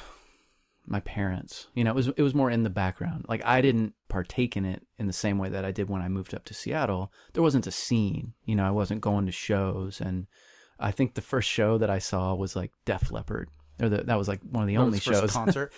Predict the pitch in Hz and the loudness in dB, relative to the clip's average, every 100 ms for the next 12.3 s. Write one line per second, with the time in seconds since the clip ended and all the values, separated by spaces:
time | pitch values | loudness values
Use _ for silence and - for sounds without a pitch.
0 | - - 160 139 107 110 110 117 117 - | -20 -4 2 4 4 2 2 2 2 0
1 | 110 - 107 101 98 95 _ _ _ _ | -6 -2 0 0 -2 -6 _ _ _ _
2 | - 101 95 101 - 104 92 98 87 104 | -2 0 2 0 0 -2 0 -2 -2 -4
3 | 98 92 90 90 - - 87 90 90 87 | -2 -2 -2 -6 -6 -2 0 0 -2 -6
4 | - - _ 101 87 87 92 - _ _ | -12 -18 _ -4 -2 -4 -8 -16 _ _
5 | _ _ 110 98 98 - 110 95 92 92 | _ _ -6 -6 -8 -8 -6 -4 -6 -8
6 | - 104 - 180 - - 175 175 - - | -6 -6 -2 -2 -4 -4 -4 -2 -6 -6
7 | - - - - - 143 110 101 110 - | -10 -10 -20 -14 0 2 2 0 -2 -4
8 | - - 175 175 160 160 147 120 147 147 | -14 -2 2 6 6 6 6 6 6 6
9 | 135 107 _ 127 - 117 117 98 95 90 | 6 0 _ 0 2 -2 -2 -4 -6 -6
10 | 90 208 131 - - 151 440 _ 180 202 | 0 4 4 0 0 0 0 _ 2 4
11 | 240 247 208 - - 143 147 - 131 127 | 6 6 4 2 0 2 0 0 0 2
12 | 113 92 127 | 2 0 -6